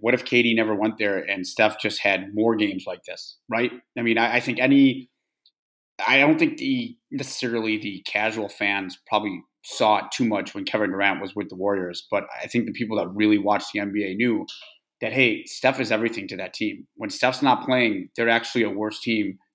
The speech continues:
than they are as it with K D not playing. And it's just incredible, man. Like, le-, yesterday was just incredible. I mean, we had, I, I mean, I'm kinda joking about it. I, I, I like Klay. I think Klay's a special player, but he, he hit four threes.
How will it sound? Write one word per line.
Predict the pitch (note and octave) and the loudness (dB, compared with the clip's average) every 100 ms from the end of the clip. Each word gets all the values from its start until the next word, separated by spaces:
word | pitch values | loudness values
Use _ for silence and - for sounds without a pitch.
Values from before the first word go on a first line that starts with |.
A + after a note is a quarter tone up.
| - | -4
than | A2 | 2
they | G#2+ | 4
are | G2+ G2 F#2+ - | 6 4 2 2
as | G#2+ | 2
it | G#2 G2+ - | 2 0 0
with | A2+ G2 - - - | 0 2 0 -6 -8
K | - G#2+ | 0 4
D | A2+ | 4
not | G2 F#2 | 2 -2
playing. | - - - _ _ _ _ _ - | -8 -12 -14 _ _ _ _ _ -8
And | A2 G2 F#2+ F#2 F#2 - _ _ - - | -4 -2 -2 -4 -6 -14 _ _ -10 -4
it's | B2+ | 0
just | C#3 C#3 | 0 2
incredible, | C#3+ A#2+ A#2+ G#2 | 2 2 2 0
man. | F#2+ F#2+ F2+ | -2 -4 -2
Like, | G2+ G#2 - G2+ | -2 -2 -4 -6
le-, | G#2+ - | -6 -2
yesterday | A2+ A#2 D#3 D#3 | 0 0 4 4
was | C3 | 4
just | A#2 - - | 0 -4 -4
incredible. | A#2 - A2 A2+ F#2+ - _ _ - | -4 -2 0 0 -2 -14 _ _ -10
I | G#2+ | -4
mean, | |
we | G#2 A#2 | 0 2
had, | A2+ | 2
I, | - A2+ A#2 | 0 0 0
I | |
mean, | A#2 A2 | 0 0
I'm | G#2 | 0
kinda | C3 A2 | 0 0
joking | A2+ A2 A#2+ | 0 -2 0
about | A2 A#2 | 0 0
it. | A2+ | 0
I, | A2 G#2+ - _ - | -2 -6 -8 _ -4
I, | A#2 G#2+ | -2 0
I | A2+ | 0
like | G#2+ G2+ F#2 | 0 -2 -4
Klay. | G2+ F#2+ | -2 -2
I | F#2 | -2
think | F#2+ F#2 | -6 -4
Klay's | G#2+ F#2+ | -4 -4
a | |
special | - G2+ - | -6 -8 -8
player, | - G#2 | -4 -4
but | F#2+ - _ _ _ | -6 -14 _ _ _
he, | - B2+ | -10 -8
he | B2 C3 | -8 0
hit | E3 E3 | 0 0
four | D3 D3 | -2 0
threes. | D3 C#3 D3 - | 0 0 0 -2